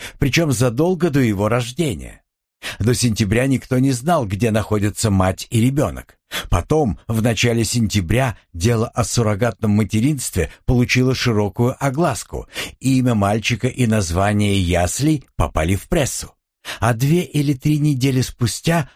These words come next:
происходит эта история с уколом. Это не случайность. Я думаю, что кто-то из внутреннего персонала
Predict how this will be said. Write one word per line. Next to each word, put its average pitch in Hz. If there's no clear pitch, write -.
происходит 110
эта 104
история 101
с -
уколом. 127
Это 85
не 87
случайность. 92
Я 110
думаю, 139
что -
кто-то 156
из 120
внутреннего 120
персонала 117